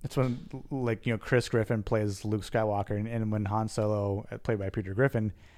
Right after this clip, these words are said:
talks about, you know, I think Chris Griffin says,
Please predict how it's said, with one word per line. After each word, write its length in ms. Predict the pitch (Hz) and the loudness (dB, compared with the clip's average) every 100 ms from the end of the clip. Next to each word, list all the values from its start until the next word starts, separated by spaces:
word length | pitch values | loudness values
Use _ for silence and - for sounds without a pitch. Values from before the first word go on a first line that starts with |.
| - - - | -20 -10 4
talks 280 | 117 110 | 4 4
about, 360 | 113 104 98 - - - - - - | 2 4 4 -2 -14 -20 -20 -20 -4
you 120 | 113 | 0
know, 80 | 101 104 - | 0 -2 -8
I 100 | 139 | -2
think 160 | 165 - | -2 -2
Chris 160 | 135 | -2
Griffin 200 | 135 120 | -2 -2
says, 200 | 120 107 | 0 0